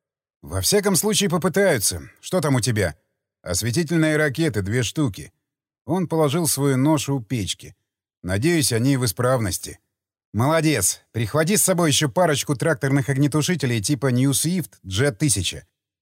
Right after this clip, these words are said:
«Хотя вряд ли будет какой-то прок от этих игрушек, если вспыхнет несколько тысяч галлонов бензина», — на ходу соображал я. «Возьми пожарные топоры, ломы, вехи, катушку с тросом и аккумулятор для фароискателя.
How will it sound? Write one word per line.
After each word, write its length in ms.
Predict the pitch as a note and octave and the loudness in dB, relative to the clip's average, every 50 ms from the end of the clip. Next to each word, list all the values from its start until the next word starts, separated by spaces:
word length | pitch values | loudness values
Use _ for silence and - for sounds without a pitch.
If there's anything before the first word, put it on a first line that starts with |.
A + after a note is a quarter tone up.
| _ _ _ _ _ _ | _ _ _ _ _ _
«Хотя 300 | G2 F#2+ - E3+ F#3 F3 | -8 -6 -4 -2 -2 0
вряд 340 | D#3 E3+ F#3+ G3+ F#3 - E3+ | 2 2 2 2 2 2 0
ли 140 | E3+ D#3+ | 0 0
будет 400 | C#3 A#2 C3 E3 D#3 C3+ C#3+ A#2 | 0 0 0 0 0 0 -2 -2
какой-то 460 | - C#3 B2+ G#2 - D#3 D3 A2 C3 G#2+ | -2 -4 -4 -2 -2 -4 -2 -2 -4 -6
прок 360 | - C#3 D#3 E3+ D3+ G#2+ - | -4 -2 -2 0 0 -2 -2
от 140 | A2 F#2+ A#2+ | -4 -4 -4
этих 260 | A2+ F#2+ A#2 G2+ A#2 | -6 -6 -6 -6 -6
игрушек, 500 | A2+ G#2 A#2+ D#3 F3 D3 - A#2 F#2 - | -6 -4 -4 -2 -2 -2 -4 -4 -6 -4
если 260 | A2 A2+ - - A#2 | -6 -6 -4 -6 -6
вспыхнет 560 | G2+ - - - - D#3+ D3 - A#2 G2+ - A#2 | -6 -6 -6 -4 -2 -4 -2 -2 -4 -4 -4 -4
несколько 420 | A#2+ A2+ - - G#2+ F#2+ - G2 | -4 -4 -4 -6 -6 -6 -6 -6
тысяч 340 | - - C#3+ - A2 F#2 E2+ | -4 -4 -4 -4 -4 -6 -4
галлонов 440 | E2 A2 A2 A#2 A2+ G#2+ G#2 F2+ E2+ | -2 -2 0 0 0 -2 -2 -4 -2
бензина», — 580 | A2 A#2 A#2 A2+ G2+ G2+ G#2+ F2+ D#2 D2 - - _ _ _ _ _ _ _ - | -2 0 0 0 0 0 -2 -2 -4 -6 -10 -16 _ _ _ _ _ _ _ -14
на 100 | E2+ E2 | -14 -10
ходу 260 | - F2+ E2+ F2+ F2+ | -8 -8 -6 -4 -4
соображал 580 | F#2+ - G2 F2+ E2+ F#2 F#2+ F2+ F2 G#2 G2+ G2 | -4 -2 -4 -2 -2 -2 -2 -2 0 -2 -2 -2
я. 280 | F#2+ F2 E2+ D2 C#2 - _ _ _ _ _ _ _ _ _ _ _ _ _ | -2 -4 -4 -6 -8 -10 _ _ _ _ _ _ _ _ _ _ _ _ _
«Возьми 440 | - G2 - C#3 B2+ F3+ A3 A3 G3+ | -4 -2 0 2 2 4 4 4 2
пожарные 540 | D3+ - E3 D#3+ C3+ F3 F#3+ E3 E3 D#3+ D3+ | 2 2 0 2 2 2 2 4 4 2 2
топоры, 480 | B2 D#3 C3+ D3+ D3+ D#3 F#3 G3+ G3+ F3 | 0 -2 0 2 2 4 4 4 4 4
ломы, 560 | C#3+ C#3 C#3 C#3+ E3 F#3+ G3 F#3 F3 D#3 C3+ | 4 2 2 2 2 2 2 2 2 2 0
вехи, 500 | G#2+ G2 A#2+ F3 F#3 E3 - - C#3 G2+ | 0 0 2 2 2 2 2 0 -2 -2
катушку 500 | - B2 A#2 - F3+ F3 C#3 - D#3 C#3 | 0 -2 -2 -2 -2 -4 -2 -2 -2 -2
с 60 | - | -2
тросом 420 | - D#3+ D#3 D3 B2+ - B2+ B2 | 0 0 0 0 0 0 0 2
и 60 | D3+ D#3+ | 2 2
аккумулятор 580 | D3+ - D3 C#3 D3 D3+ F3 E3 B2+ C3+ B2 | 0 0 0 0 2 2 2 2 2 0 -2
для 160 | A2+ B2 C3 | 0 0 0
фароискателя. 840 | A#2 - D3+ D3 C3 B2+ B2+ - - C#3+ A#2+ G2+ - F2+ D#2 C#2 - | 0 2 2 2 2 2 0 0 0 -2 -2 -2 -2 -4 -6 -8 -10